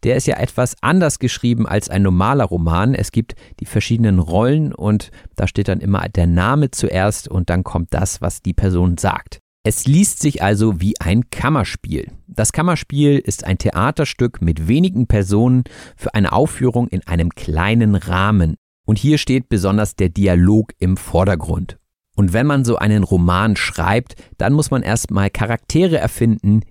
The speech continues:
die etwas taugen. Taugen heißt so viel wie sich für einen bestimmten Zweck eignen.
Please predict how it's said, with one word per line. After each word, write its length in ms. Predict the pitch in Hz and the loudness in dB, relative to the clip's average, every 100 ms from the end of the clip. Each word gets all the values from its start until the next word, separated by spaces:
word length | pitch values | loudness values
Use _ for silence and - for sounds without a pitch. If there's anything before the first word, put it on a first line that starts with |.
| - | -12
die 340 | 95 101 - - | 0 0 0 -4
etwas 420 | - 95 - - | -4 -4 -4 -4
taugen. 460 | 104 107 104 90 - _ _ - - - | 0 2 2 -2 -12 _ _ -20 -20 -8
Taugen 480 | 127 156 196 175 107 | 0 2 2 2 0
heißt 300 | 104 104 - | 2 0 -2
so 80 | 101 | 0
viel 260 | 98 90 | 2 2
wie 220 | 90 90 - - | 4 2 0 -6
sich 240 | - 147 | -4 -2
für 120 | - - | -4 0
einen 280 | 98 92 | 2 2
bestimmten 560 | 85 - 123 135 - 117 | 0 0 0 -2 -2 -4
Zweck 420 | - - 87 - _ | -4 -4 -4 -6 _
eignen. 560 | - 101 - - - | -2 -2 -2 -6 -8